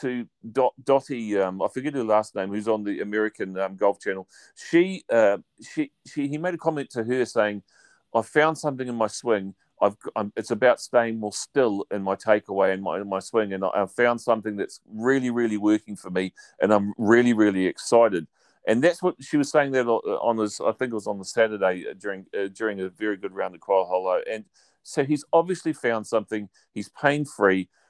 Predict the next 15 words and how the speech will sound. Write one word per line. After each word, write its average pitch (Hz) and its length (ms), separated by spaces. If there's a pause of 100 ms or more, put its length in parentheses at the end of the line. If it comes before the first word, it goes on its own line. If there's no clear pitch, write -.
This 156 240
course, 135 460
once 135 260
again, 117 340
he, 104 240
i-, 101 160
i-, - 220
is, 101 220
will, 107 200
will 101 140
suit 139 420
him 110 140
because 98 300
he's 95 200
long, 120 520